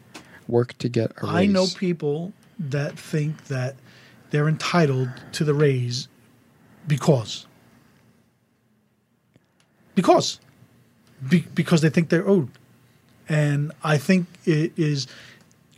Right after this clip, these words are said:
Speaker 2: there's a generational cutoff. Listen, it, not all young people are lazy. We, we bust on people, the millennials. We, we do. It's fun. There are some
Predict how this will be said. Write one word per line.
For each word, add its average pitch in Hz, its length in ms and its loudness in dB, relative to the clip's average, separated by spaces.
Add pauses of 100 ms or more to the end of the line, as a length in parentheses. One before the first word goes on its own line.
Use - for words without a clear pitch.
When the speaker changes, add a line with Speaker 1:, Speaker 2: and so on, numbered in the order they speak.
(140)
Speaker 2:
there's 151 180 -2
a 147 40 -2
generational 175 600 2
cutoff. 131 320 -2
Listen, 170 320 -2
it, 156 180 -4
not 208 200 2
all 196 120 2
young 180 200 0
people 175 260 -4
are 147 80 0
lazy. 139 500 -8 (440)
We, 175 120 -4
we 180 160 2
bust 175 380 2
on 165 140 2
people, 151 380 -2 (280)
the 156 80 -4
millennials. 151 360 -2
We, 185 120 2
we 165 180 2
do. 143 320 0 (540)
It's - 140 -8
fun. - 220 -10 (1080)
There 180 160 4
are 196 120 4
some 190 520 0